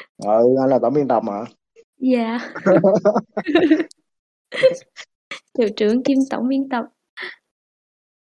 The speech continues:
Speaker 1: Nói chung là cái gì mình cũng làm á, ở trong, ở, ở trong cái Triết học đường phố này á, giống như có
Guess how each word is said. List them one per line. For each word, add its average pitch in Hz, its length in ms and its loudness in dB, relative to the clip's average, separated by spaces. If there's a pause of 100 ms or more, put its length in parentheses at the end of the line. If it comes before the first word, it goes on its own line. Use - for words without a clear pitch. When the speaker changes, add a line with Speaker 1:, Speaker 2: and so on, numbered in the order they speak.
(220)
Speaker 1:
Nói 160 160 0
chung 151 160 2
là 143 100 4
cái 147 120 4
gì 151 100 2
mình 127 180 2
cũng 139 100 0
làm 120 260 2
á, 131 160 2
ở 135 160 4
trong, 143 220 2
ở, 139 160 4
ở 135 160 0
trong 143 240 2
cái 151 120 2
Triết 160 120 0
học 131 120 0
đường 117 120 -2
phố 147 260 2
này 135 140 0
á, 123 140 0
giống 151 160 -2
như 147 180 -2
có 156 200 0